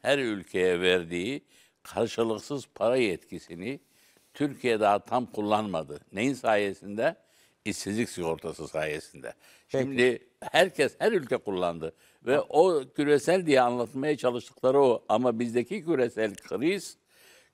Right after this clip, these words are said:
Speaker 1: küresel dışarıda tutulmuş, hani geçmiş bakanlar vardı ya, iyi başardık, o paradan kaynaklanıyor.
Speaker 2: Masum Bey,
Speaker 1: Ben onu söyleyeyim.
Speaker 2: şeyi de değiştiremedik. Başlık başka, konuştuğumuz konu başka. Sistematik gidemediğimiz için seyircimiz de anlamıyor ne konuştuğumuzu.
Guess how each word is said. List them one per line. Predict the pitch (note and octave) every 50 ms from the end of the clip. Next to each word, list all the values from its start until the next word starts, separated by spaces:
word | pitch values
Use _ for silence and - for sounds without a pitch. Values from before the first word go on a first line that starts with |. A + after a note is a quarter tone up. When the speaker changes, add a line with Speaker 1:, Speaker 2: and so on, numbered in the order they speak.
| _ _
Speaker 1:
küresel | - C3+ C3 C3+ C3+ B2 - - - D3+ F3 F3+ E3 C#3 A2+ - - - A#2
dışarıda | A2 G2+ - - A#2+ A#2+ A#2 B2 A#2+
tutulmuş, | A#2 - A2 F#2+ A#2 A2+ G#2+ G#2 A#2 A#2+ A2 -
hani | A2+ A2+ A#2+ A#2
geçmiş | G#2 A#2 A#2+ - - B2 B2 A2 - - _ _ _ _ _ _
bakanlar | - G#2 G#2+ - B2 B2 A#2+ B2 B2+ B2+
vardı | B2+ C3 C3 B2+ B2 C3+
ya, | F3 D#3
iyi | B2+ A#2 A2 G#2
başardık, | G#2+ G2+ - - A2 A2+ A2+ C3+ E3+ -
o | - F#3+
paradan | F3 - E3 D#3 D#3+ D#3+ E3 F#3 F3+ -
kaynaklanıyor. | - B2+ A#2+ A2+ A#2 A#2+ B2+ B2 A2 A2
Speaker 2:
Masum | B2 C#3
Bey, | D#3+ -
Speaker 1:
Ben | - D#3+
onu | E3 E3 D#3 C#3
söyleyeyim. | - G2+ F#2+ F2+ C#3 C#3+
Speaker 2:
şeyi | D3+ D#3 C#3+
de | C#3 D3 C3 G2+
değiştiremedik. | A#2+ A#2+ B2 A#2 - - - C3 D3+ D3+ D3 B2+ G2 G2 - _ -
Başlık | A2+ G#2+ G#2 - - C#3+ C3+ - _ -
başka, | C3+ B2+ A#2 - - - C#3+ C#3 D3
konuştuğumuz | D3 - C3 C3 B2+ B2 - - - B2+ B2+ C3 C3+ C3 -
konu | - B2+ C3 C#3+ A#2+
başka. | B2 A2 G#2+ - - - D3
Sistematik | - - B2+ - - C3 B2 B2+ B2+ A#2+ - C3+ - _
gidemediğimiz | - - C#3 D3 D#3+ D#3 C#3 D#3+ E3 E3 D#3
için | - - D3 B2
seyircimiz | - - B2 B2 B2 B2 A2+ B2+ C3 C3 C3 A#2+ C3
de |
anlamıyor | C3+ B2+ B2+ C#3 D3+ E3 D#3+ D3 B2+ A2+ G#2+
ne | G#2 G#2+
konuştuğumuzu. | G#2 - A#2+ A2 G#2 - - - A2 G#2+ G#2 F#2+ - A2 G#2